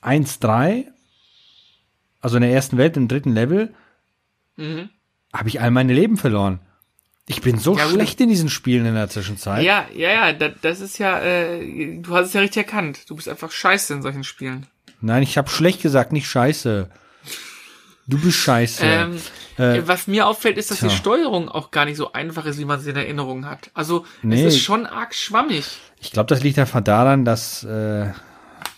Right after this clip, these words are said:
Speaker 1: ja, die, die Motorik ist einfach nicht mehr die beste. Wir haben einfach zu wenig geübt. Wir hätten unsere Refle-, Reflekte au-, besser ausbauen müssen.
Speaker 2: Ja, aber wie gesa-, ja, <laughs> genau.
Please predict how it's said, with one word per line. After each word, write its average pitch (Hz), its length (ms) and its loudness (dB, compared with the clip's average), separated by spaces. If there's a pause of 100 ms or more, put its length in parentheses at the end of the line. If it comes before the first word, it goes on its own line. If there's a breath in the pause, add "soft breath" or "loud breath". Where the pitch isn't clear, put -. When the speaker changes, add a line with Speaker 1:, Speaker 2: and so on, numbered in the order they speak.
(600 loud breath)
Speaker 1:
ja, 98 340 2
die, 101 380 -2
die 101 100 -4
Motorik 113 560 2
ist - 140 -8
einfach 104 220 0
nicht 101 180 -2
mehr 101 100 0
die 98 100 -2
beste. 98 380 -6
Wir 101 100 2
haben 123 120 4
einfach 123 280 2
zu - 200 -4
wenig 131 260 2
geübt. 143 400 0 (380 loud breath)
Wir 104 100 0
hätten 117 120 0
unsere 120 320 4
Refle-, 113 300 -2
Reflekte 120 640 0
au-, 104 100 -8
besser 104 340 -4
ausbauen 98 420 -6
müssen. 95 300 -8 (720 soft breath)
Speaker 2:
Ja, 170 180 4
aber 160 320 0
wie 175 60 -6
gesa-, 185 240 -8
ja, 214 420 4
<laughs> - 40 -20
genau. 151 600 0